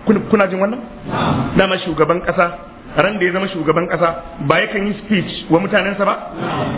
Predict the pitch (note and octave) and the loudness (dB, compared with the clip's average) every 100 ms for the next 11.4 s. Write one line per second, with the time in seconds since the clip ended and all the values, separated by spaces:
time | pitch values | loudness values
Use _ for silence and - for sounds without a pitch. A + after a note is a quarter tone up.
0 | - D3+ D#3+ G#3+ F#3+ G3 E3 F#3+ G#3 G#3+ | 4 4 6 2 0 -2 -2 0 2 2
1 | G#3 A3 A3 F#3+ - - - D#3+ E3 G#3 | 2 0 0 0 -2 -10 0 2 4 0
2 | G3 - G3+ G3 - D#3+ G3+ F#3+ G3 G3+ | 0 -6 -2 0 0 -2 0 0 0 0
3 | E3 D#3+ F#3+ G#3+ F#3+ G3 A#3+ A3+ D3+ E3 | 0 0 2 4 4 2 -4 -6 2 2
4 | F#3+ G#3 G3+ - G3 F#3+ F3 F3 E3+ G#3+ | 4 2 0 -4 -2 2 2 0 0 0
5 | F#3+ G3 F#3 F#3 G3 F#3+ F3+ F3+ G#3+ G3+ | 0 0 -2 -2 0 2 2 0 0 2
6 | E3+ D3+ D#3+ D3+ C3 - - - D#3+ G#3 | 2 4 2 2 -4 -8 -12 0 4 4
7 | A3 E3+ G3+ G3 F3 E3+ A#3 A3 - - | 4 2 0 0 0 2 2 -2 -6 -14
8 | - C#3+ F#3 G3 G3+ G#3 - E3 C3+ C#3 | -2 4 4 4 0 0 -2 -2 0 2
9 | C#3+ - - D#3 G#3+ C4+ C4+ A#3+ A#3 G#3+ | 2 -2 0 4 6 4 0 -2 2 2
10 | F#3 F3+ G3 G3 D#3+ C#3+ D3+ C#3+ B2 - | 2 2 -2 0 -2 0 -2 -2 -6 -10
11 | - D3+ D#3 | -12 2 4